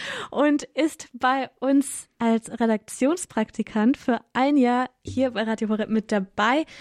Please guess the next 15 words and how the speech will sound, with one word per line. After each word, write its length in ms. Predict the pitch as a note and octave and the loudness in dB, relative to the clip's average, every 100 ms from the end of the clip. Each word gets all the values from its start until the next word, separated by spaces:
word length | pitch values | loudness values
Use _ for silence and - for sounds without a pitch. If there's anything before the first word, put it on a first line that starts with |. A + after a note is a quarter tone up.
| - | -12
Und 380 | - C4 - - | 0 0 0 -4
das 200 | B3+ D#4+ | -4 -2
bedeutet 640 | - B3 A#3+ A#3+ G#3+ G3 - | -2 0 2 2 -2 -6 -4
auch 260 | D4 E4 - - | 0 0 -2 -4
immer 320 | C#4 C4+ B3 | 0 2 2
wieder 180 | A#3+ A#3+ | 2 0
hier 360 | A3+ A#3+ A#3 | 2 2 2
bei 200 | A3 A3 | -2 -6
Talita 560 | G#3+ A3 G#3 A#3 - G#3+ | -4 -4 -2 -2 0 -4
Kum 340 | - D4+ C#4+ C4+ - - _ | 0 2 2 0 -10 -20 _
und 400 | B3+ A#3 A3+ - | 2 2 0 -4
beim 260 | A#3 A#3+ A#3+ - | 0 0 0 -2
Abend 560 | G#3+ G#3+ G#3+ - - | 0 2 2 -2 0
der 100 | A3 | 2
Jugend. 520 | G#3 A3 D4+ A#3+ G3+ | 2 2 2 2 0